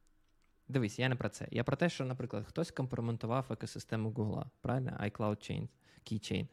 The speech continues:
Е, зворував мій, е, паскій. Але цей паскій, там, ну, приватний ключ, відповідно, він, він же все одно зашифрований.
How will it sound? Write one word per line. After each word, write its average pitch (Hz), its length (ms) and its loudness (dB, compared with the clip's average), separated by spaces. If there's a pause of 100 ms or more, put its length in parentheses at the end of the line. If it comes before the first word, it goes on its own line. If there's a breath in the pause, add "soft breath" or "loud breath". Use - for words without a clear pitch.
(480 soft breath)
Е, 107 240 4
зворував 127 500 8
мій, 120 340 4
е, 107 260 2 (320)
паскій. 131 480 0 (380 soft breath)
Але 113 160 4
цей 135 160 4
паскій, 175 440 2
там, 113 280 0
ну, 107 80 -2
приватний 113 480 4
ключ, 110 320 0
відповідно, 104 580 2
він, 147 400 6
він 139 180 4
же 135 120 4
все 127 160 0
одно 143 160 6
зашифрований. 117 800 4